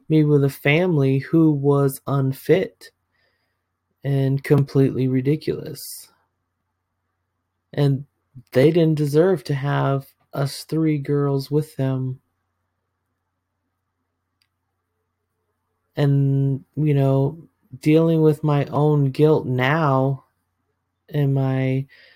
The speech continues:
hurt and anger from giving my own child away, I think adoption is something that will always be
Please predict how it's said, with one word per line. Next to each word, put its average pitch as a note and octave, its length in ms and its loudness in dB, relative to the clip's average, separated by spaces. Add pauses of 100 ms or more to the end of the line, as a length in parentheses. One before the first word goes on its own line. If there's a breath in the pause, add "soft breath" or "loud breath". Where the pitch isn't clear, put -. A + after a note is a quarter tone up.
(2750 soft breath)
hurt D#3+ 460 2
and C3 460 0
anger C#3+ 500 2
from C3+ 520 -2
giving D3 360 2
my C3 220 0
own A3+ 360 4
child B2+ 440 -4
away, C3 640 -4 (2000)
I D3+ 80 -2
think D#3 220 6
adoption C#3+ 840 2
is C3+ 320 -4
something D3 460 -2
that C#3 280 -2
will D3 420 0
always C#3 680 2
be D3 560 -2